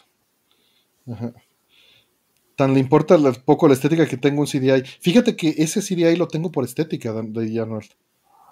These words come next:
Es exactamente del tamaño y color perfecto para sostener el P B M a la altura de los ojos.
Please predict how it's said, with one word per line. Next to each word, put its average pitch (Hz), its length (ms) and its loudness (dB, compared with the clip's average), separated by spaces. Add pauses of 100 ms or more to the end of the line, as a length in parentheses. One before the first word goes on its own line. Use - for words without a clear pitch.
(600)
Es 156 220 0
exactamente 165 1000 -2
del 123 200 -2
tamaño 135 380 -4
y 127 60 -4
color 127 320 -2
perfecto 139 540 -8
para 120 160 -2
sostener 123 420 -8
el 123 80 -6
P 127 140 -4
B 127 100 -2
M 127 120 -4
a 120 40 -4
la 117 60 -2
altura 123 280 -4
de 120 60 -2
los 110 180 -8
ojos. - 120 2